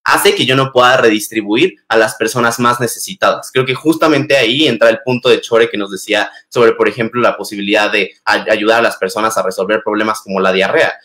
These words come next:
Creo que yo no puedo resolver esos problemas si no tengo la capacidad de taxar a por-, o de generar impuestos de este tipo de empresas para generar proyectos para resolver problemáticas reales de las personas. Dos, creo que también aumenta la monopi-, la monopolización a nivel mundial. Creo que la razón por la que han existido tantos debates sobre si romper o no estas empresas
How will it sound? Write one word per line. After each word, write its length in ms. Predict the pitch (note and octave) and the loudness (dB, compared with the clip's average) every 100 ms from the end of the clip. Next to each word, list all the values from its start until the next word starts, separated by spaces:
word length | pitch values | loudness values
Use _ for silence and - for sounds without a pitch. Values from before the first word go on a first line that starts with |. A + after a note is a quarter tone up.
| _ | _
Creo 140 | C#3+ | -2
que 120 | C3+ C3+ | 0 2
yo 100 | D3+ | 2
no 160 | D#3 | 2
puedo 160 | D3+ D3 | 2 2
resolver 320 | B2+ A2+ A#2+ | 2 0 0
esos 240 | B2+ A#2+ | -2 -4
problemas 460 | - F#2+ G2 A#2 D3+ | -4 -2 0 -2 -2
si 60 | C3 | -2
no 140 | B2 | -2
tengo 220 | C#3 C#3 | 0 2
la 160 | C3 A2+ | 2 2
capacidad 520 | A2+ G#2+ A2 G#2 A2+ | 0 0 0 2 2
de 120 | C#3+ | 2
taxar 460 | C#3+ F#2 - G#2+ - - - | -2 -4 -2 -2 -4 -8 -6
a 120 | A2+ | 0
por-, 140 | A2+ | 2
o 280 | A2 A2 E2+ | 4 2 2
de 140 | A2 G#2+ | 0 -2
generar 300 | A2+ G#2+ A#2 | 0 0 0
impuestos 500 | A#2+ - A#2 C3 A#2+ | -2 -2 -2 -4 -6
de 60 | |
este 160 | A#2 B2 | -6 -6
tipo 280 | B2 A#2+ C3 | -6 -2 -2
de 60 | |
empresas 460 | G2 G2+ G#2 C#3 - | 0 -2 0 -2 0
para 160 | A2 G#2 | 0 0
generar 400 | G#2+ A2 A#2 - | -2 0 0 -2
proyectos 540 | A2 G#2 A2 - E3 - - | -4 -4 -2 0 -2 -4 -2
para 160 | B2 | 2
resolver 480 | A#2+ A#2 B2 A2+ B2+ | 2 2 0 2 0
problemáticas 720 | B2 B2+ G#2+ A2 - - A2 | 2 2 2 -2 -4 -4 -2
reales 340 | G2+ G#2 G#2+ G2+ | 0 0 0 -2
de 60 | |
las 160 | F#2 F#2 | -4 -4
personas. 640 | - F2+ - E2 - - _ _ A#2 | -8 -10 -12 -16 -20 -20 _ _ 2
Dos, 300 | C#3+ C#3 - | 4 4 2
creo 140 | D3 | 0
que 80 | E3+ | 2
también 280 | F#3 C#3 C#3 | 2 0 2
aumenta 440 | C3+ C3+ C#3 C3+ | 0 0 0 0
la 120 | C3 | 0
monopi-, 460 | A#2 A2 G#2+ G2+ A2+ | 0 -2 -4 -6 -6
la 120 | G#2+ | -4
monopolización 720 | A2 A2 G#2+ A2 G2+ G2+ A#2 A2+ | -2 -2 -4 -8 -10 -8 -4 -2
a 20 | |
nivel 240 | G2+ G2 | -2 -4
mundial. 300 | G2 F#2+ F2+ - | -4 -6 -6 -4
Creo 120 | B2+ | -2
que 60 | |
la 120 | D#3+ B2+ | 0 2
razón 260 | A#2 A#2+ | 0 -2
por 120 | B2+ B2+ | -2 -2
la 100 | B2 | -2
que 80 | |
han 60 | B2+ | -2
existido 480 | A#2+ - - A2 G#2+ | -4 -8 -2 0 2
tantos 320 | B2 C#3 B2+ | 0 0 0
debates 380 | A2 G#2 G#2 A2+ | 2 2 2 0
sobre 200 | G2 G2 | 0 -2
si 140 | - | -4
romper 380 | G2+ G2 G2 A2+ | -4 -4 0 2
o 40 | |
no 120 | A2+ G#2+ | 2 0
estas 240 | - A2+ | -4 -4
empresas 480 | F#2+ - G2 G#2+ | -4 -4 -2 -2